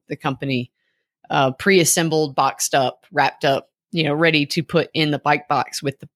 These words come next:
with the frame and wheels. So, you know, they, they weren't able to do that, but they are able to do stuff like change out my,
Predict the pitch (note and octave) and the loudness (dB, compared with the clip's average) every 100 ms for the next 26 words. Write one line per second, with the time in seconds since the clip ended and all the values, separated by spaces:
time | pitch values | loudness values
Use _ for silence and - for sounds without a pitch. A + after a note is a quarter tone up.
0 | - E3+ D#3+ - - - D3 C#3+ C3+ C#3+ | -4 -4 -2 -8 -6 -2 0 0 -2 -2
1 | D#3 E3+ F3 - - - - - - - | 0 2 0 -2 -12 -20 -20 -14 -4 2
2 | F3+ E3 D#3 - _ D#3 C#3+ F3 G3 B3 | 4 4 2 -4 _ -2 0 0 2 2
3 | C4+ C4+ A#3 G3+ F#3+ F3 E3+ C3+ C3+ A#3+ | 4 4 4 2 2 2 0 0 0 -2
4 | F#3+ G3 G#3+ G#3 G#3 G3+ F#3+ F3 E3+ F#3 | -4 -2 2 4 4 4 2 0 -4 -6
5 | D3 D3+ - D3 - D3 - C#3+ D#3 D#3 | -4 -4 -4 -6 -4 -6 -6 -8 -4 -2
6 | C#3 - C#3 C3+ | -4 -4 -6 -6